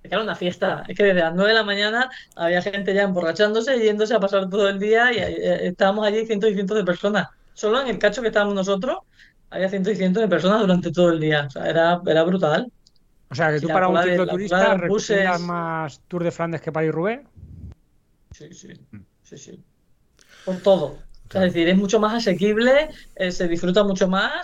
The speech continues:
Speaker 1: y el ambiente es mucho más espectacular. París-Roubaix
Speaker 2: ¿Precio?
Speaker 1: es un precio de, de la inscripción.
Speaker 2: De, de todo el fin de semana, más o menos. ¿Cuánto te puede te-, supongo que hay baremos, ¿eh?
Speaker 1: Es
Speaker 2: Depende
Speaker 1: que
Speaker 2: del
Speaker 1: yo voy
Speaker 2: alojamiento
Speaker 1: sol-,
Speaker 2: y
Speaker 1: es que
Speaker 2: tal.
Speaker 1: yo fui sola, ¿eh? So-,
Speaker 3: Bueno.
Speaker 1: Toda, al final la suma es tú.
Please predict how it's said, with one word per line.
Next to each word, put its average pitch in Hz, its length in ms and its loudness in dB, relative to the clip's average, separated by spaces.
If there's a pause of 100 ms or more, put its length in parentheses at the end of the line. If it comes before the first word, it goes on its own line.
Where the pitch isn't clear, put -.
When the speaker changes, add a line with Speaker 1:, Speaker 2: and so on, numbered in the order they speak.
Speaker 1:
y 185 100 -2
el 170 100 0
ambiente 160 280 -4
es 190 40 2
mucho 180 180 -2
más 170 100 -4
espectacular. 147 580 -2 (380)
París-Roubaix 247 540 0
Speaker 2:
¿Precio? 330 120 -2 (240)
Speaker 1:
es 202 140 -4
un 190 300 2 (1160)
precio 208 320 -4
de, 220 300 2
de 180 100 4
la 180 60 6
inscripción. 175 560 2 (840)
Speaker 2:
De, 208 440 -4
de 185 400 2
todo 220 160 8
el 180 80 4
fin 151 140 -4
de 139 60 -6
semana, 113 300 -10
más 117 160 -14
o 131 40 -10
menos. 113 280 -10
¿Cuánto 156 240 -4
te 143 80 -4
puede 131 200 -6
te-, 127 300 -6 (220)
supongo 160 260 0
que 185 60 4
hay 180 60 4
baremos, 131 440 -4
¿eh? 156 120 -6
Speaker 1:
Es - 120 -8
Speaker 2:
Depende - 20 -10
Speaker 1:
que 190 100 -4
Speaker 2:
del 190 80 0
Speaker 1:
yo 202 60 2
voy 214 140 2
Speaker 2:
alojamiento - 0 -
Speaker 1:
sol-, 190 320 0
Speaker 2:
y 185 40 -6
Speaker 1:
es - 40 -10
que 208 100 0
Speaker 2:
tal. - 20 0
Speaker 1:
yo 214 100 2
fui 214 340 -14
sola, 185 600 -2
¿eh? 220 180 -4
So-, - 160 -16 (300)
Speaker 3:
Bueno. 165 200 2
Speaker 1:
Toda, 220 240 0
al 208 80 -4
final 202 280 -2
la 226 80 0
suma 226 160 -4
es 220 60 -12
tú. 208 120 -4